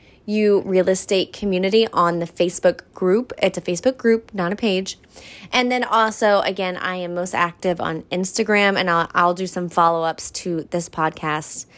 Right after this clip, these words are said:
um, that hopefully will have resources for you that you can go back to. And that is,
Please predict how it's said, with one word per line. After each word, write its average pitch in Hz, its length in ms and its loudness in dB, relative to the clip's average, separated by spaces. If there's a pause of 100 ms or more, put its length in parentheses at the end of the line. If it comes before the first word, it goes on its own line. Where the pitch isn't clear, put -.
(460)
um, 175 320 2
that 180 180 -2
hopefully 202 400 2
will 190 140 2
have 175 380 0 (260)
resources 226 560 4
for 196 180 2
you 196 80 6
that 185 160 2
you 190 140 -2
can 196 180 -6
go 170 140 -2
back 156 300 -4
to. 311 280 -2 (260)
And 233 140 2
that 220 100 4
is, 208 220 4